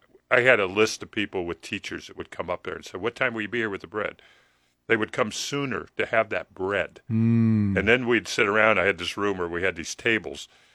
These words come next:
Speaker 1: where you, you could just sit across from each other.
Speaker 2: Yeah.
Speaker 1: The room would be full. The first period
Speaker 2: Mm.
Speaker 1: bell would ring,
Speaker 2: <laughs>
Speaker 1: and they would all just stay there.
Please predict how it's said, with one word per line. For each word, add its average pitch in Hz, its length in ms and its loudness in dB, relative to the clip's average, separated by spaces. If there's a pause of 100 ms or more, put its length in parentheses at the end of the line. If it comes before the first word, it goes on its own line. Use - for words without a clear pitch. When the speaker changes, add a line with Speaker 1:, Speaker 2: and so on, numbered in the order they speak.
(680)
Speaker 1:
where 87 460 2
you, 90 260 -8 (180)
you 95 80 -10
could 101 120 -2
just 104 180 -4
sit 110 120 2
across 101 360 0
from 87 160 -8
each 87 180 -10
other. 82 260 -12 (280)
Speaker 2:
Yeah. 107 300 -8 (440)
Speaker 1:
The 110 120 0
room 131 220 4
would 113 120 0
be 95 100 0
full. 113 500 -2 (420)
The 98 80 -2
first 135 320 0
period 110 280 2
Speaker 2:
Mm. 82 40 -10
Speaker 1:
bell 127 280 6
would 98 140 0
ring, 87 360 -6 (1000)
Speaker 2:
<laughs> - 920 -6
Speaker 1:
and 98 140 0
they 113 120 6
would 117 120 6
all 117 160 6
just 101 200 -6
stay 139 240 0
there. 82 220 -8